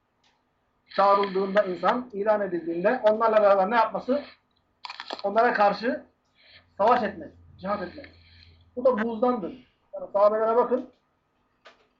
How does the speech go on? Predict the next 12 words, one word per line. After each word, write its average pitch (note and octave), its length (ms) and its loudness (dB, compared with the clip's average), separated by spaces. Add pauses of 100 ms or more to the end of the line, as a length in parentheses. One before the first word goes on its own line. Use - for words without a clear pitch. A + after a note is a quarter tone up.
hemşerilerine, G#3+ 880 0 (140)
kardeşlerine, G3+ 880 0
akrabalarına, F#3+ 800 2
babalarına G#3+ 520 2
karşı A3 520 2 (680)
kılıç C4 260 -4
çekmişler. - 580 -6 (2500)
Hatta F3+ 320 2
hani G3+ 260 0 (400)
Bedir G3 180 0
Savaşı'nda G#3 680 2 (300)
esirler A3 480 2